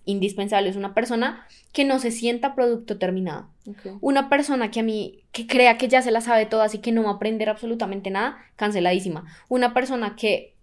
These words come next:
Speaker 1: como hablábamos el capítulo pasado, que haya perdido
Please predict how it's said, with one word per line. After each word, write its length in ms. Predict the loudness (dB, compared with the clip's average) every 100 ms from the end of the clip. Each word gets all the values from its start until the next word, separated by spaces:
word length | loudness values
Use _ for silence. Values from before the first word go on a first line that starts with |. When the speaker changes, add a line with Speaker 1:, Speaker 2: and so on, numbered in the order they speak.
| -8
Speaker 1:
como 220 | -2 0
hablábamos 360 | 2 0 -2 -6
el 100 | -6
capítulo 380 | -6 -4 -4
pasado, 300 | -2 -2 -2
que 80 | 0
haya 240 | 0 0 -2
perdido 380 | -2 0 -2